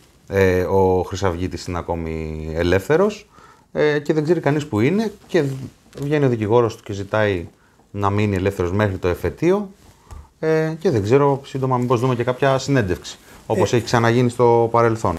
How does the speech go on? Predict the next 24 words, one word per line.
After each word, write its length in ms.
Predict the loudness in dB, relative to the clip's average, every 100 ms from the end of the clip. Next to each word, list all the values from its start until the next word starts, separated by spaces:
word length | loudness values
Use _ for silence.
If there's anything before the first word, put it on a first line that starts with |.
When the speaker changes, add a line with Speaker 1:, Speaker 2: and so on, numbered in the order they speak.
| 2
Speaker 2:
δεν 160 | 4
ήταν 200 | 4 2
μόνο 420 | 0 0 -2 -4 -10 -8
ο 300 | -4 -2 -2 -6 -10
συνήγορος 600 | -4 0 2 2 2 -2
του 240 | -4 -6 -8
Χρυσαυγίτη 880 | -4 -2 0 -2 0 -2 -2 -6 -6 -12 _ _ _
Χρήστου 340 | -6 -4 -4 -6
Παπά, 460 | -6 0 2 0 -4
ο 80 | -6
οποίος, 440 | -2 -2 -2 -4
ε, 340 | -4 -2 -4 -8 -14 -8
εμφανίστηκε 580 | -4 0 0 0 -2 -4
στα 140 | 0
μέσα 240 | 0 0
ενημέρωσης 480 | -2 0 -2 -2 -2
να 100 | -4
μας 180 | -6 -4
πει 100 | -4
για 180 | -2 -4
τον, 240 | -6 -6
ε, 220 | -6 -8 -10 -18 -20 -12
εντολέα 540 | -4 -2 0 2 2
του. 220 | 0 -2